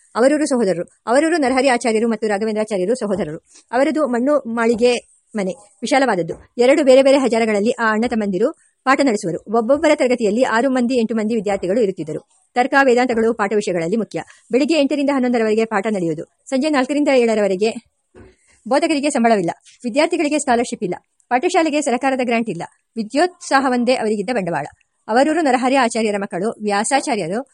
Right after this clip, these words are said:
ನನಗಿಂತ ಒಂದೆರಡು ವರ್ಷ ಹಿರಿಯರು. ಅವರ ಮನೆಯಲ್ಲಿ ಒಂದು ಶ್ವೇತ ಛತ್ರಿ ಗುಡಿಗಳಲ್ಲಿಯೂ ಮಠಗಳಲ್ಲಿಯೂ ಇರುವಂತಹದ್ದು ಚಾವಣಿಗೆ ಕಟ್ಟಿದ್ದು ಕಾಣಿಸುತ್ತಿತ್ತು. ನಾನು ಅದೇನೆಂದು ಕೇಳಿದೆ. ವ್ಯಾಸಾಚಾರ್ಯರು ಹೇಳಿದರು, "ನಮ್ಮ ತಾತಂದಿರೋ ಯಾರೋ ಪೂರ್ವಿಕರು ಪ್ರಚಂಡ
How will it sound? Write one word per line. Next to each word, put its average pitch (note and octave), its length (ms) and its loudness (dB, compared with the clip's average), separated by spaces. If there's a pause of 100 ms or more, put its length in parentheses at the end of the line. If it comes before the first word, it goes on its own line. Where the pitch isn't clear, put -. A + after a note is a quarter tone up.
(180)
ನನಗಿಂತ C4 360 0
ಒಂದೆರಡು A#3 280 0
ವರ್ಷ A3+ 180 -2
ಹಿರಿಯರು. F#3 280 -4 (320)
ಅವರ C4+ 180 2
ಮನೆಯಲ್ಲಿ D#4 280 0
ಒಂದು C4 420 0
ಶ್ವೇತ C4+ 540 -2 (560)
ಛತ್ರಿ B3 480 -4 (420)
ಗುಡಿಗಳಲ್ಲಿಯೂ C4 600 2
ಮಠಗಳಲ್ಲಿಯೂ A#3+ 640 0
ಇರುವಂತಹದ್ದು A3 640 -2 (240)
ಚಾವಣಿಗೆ C#4+ 480 2
ಕಟ್ಟಿದ್ದು B3 360 -2
ಕಾಣಿಸುತ್ತಿತ್ತು. F#3+ 480 -4 (260)
ನಾನು C#4 200 2
ಅದೇನೆಂದು C4+ 380 2
ಕೇಳಿದೆ. G3+ 240 0
ವ್ಯಾಸಾಚಾರ್ಯರು C4+ 720 0
ಹೇಳಿದರು, G#3 380 -2 (240)
"ನಮ್ಮ C4 200 0
ತಾತಂದಿರೋ C#4 560 0 (100)
ಯಾರೋ A#3 260 2
ಪೂರ್ವಿಕರು A3+ 500 -4
ಪ್ರಚಂಡ C#4+ 340 -4